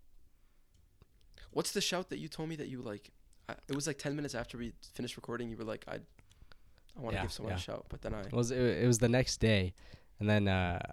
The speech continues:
Speaker 2: I got a Snapchat notification. This dude is typing. I open it up, and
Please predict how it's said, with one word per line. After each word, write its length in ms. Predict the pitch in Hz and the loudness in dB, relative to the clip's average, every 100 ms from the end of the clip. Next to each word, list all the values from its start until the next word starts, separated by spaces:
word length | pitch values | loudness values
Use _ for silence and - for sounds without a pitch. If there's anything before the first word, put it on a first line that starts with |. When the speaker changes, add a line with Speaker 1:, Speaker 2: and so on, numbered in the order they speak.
| - | -4
Speaker 2:
I 160 | 95 | -2
got 240 | 92 98 95 | 2 4 4
a 200 | 92 87 - - - - | 2 -2 -10 -18 -18 -8
Snapchat 460 | - - 101 - 98 | -4 -2 0 2 0
notification. 640 | 95 90 - 92 - 92 92 - - - - | 2 -2 -4 -4 -4 -4 -8 -16 -20 -16 -6
This 160 | 95 | -6
dude 240 | - 107 98 | 0 0 2
is 120 | - | 0
typing. 420 | 101 98 87 90 - - - | 0 0 -4 -8 -14 -12 -4
I 100 | 120 | 0
open 220 | 110 107 | 0 0
it 100 | 90 | -2
up, 160 | 92 - | -4 -6
and 140 | 90 | -10